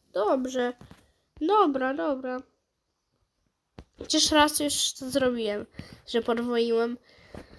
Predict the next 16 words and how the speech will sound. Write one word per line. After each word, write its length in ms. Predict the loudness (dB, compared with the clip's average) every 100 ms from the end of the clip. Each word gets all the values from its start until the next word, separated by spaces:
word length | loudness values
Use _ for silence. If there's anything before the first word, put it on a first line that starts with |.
| -14 -14 -2 6
E, 220 | 8 8
okej. 380 | 6 4 0 -2 -18 -20 -20 -20 -20 -20 -20 -20 -18
Sobie 320 | -8 2 2
tylko 340 | 4 2 4 4
wybierzemy 640 | 4 4 6 6 6 4
kroki. 720 | 2 4 4 4 -4 -2 -4 -8 _ -20 -20 -10
Mamy 560 | -2 0 2 2 2 0 -2 _ -20 -20 -20 -4 2
i 140 | 2
to 420 | 6 6 8 8 6 -2 -6 4
epickie, 800 | 4 6 4 4 2 -8 -8 -4
to 120 | 0
jest 380 | 2 0 -2 4
co? 320 | 6 6 4 -6 _ -20 _ _ _ _ _ _ _ _ _ _ _ _ _ _ _ _ _ -2
A 120 | -2
to 220 | 4 8
legendarne. 1080 | 10 8 4 2 2 4 4 2 0 -2 -4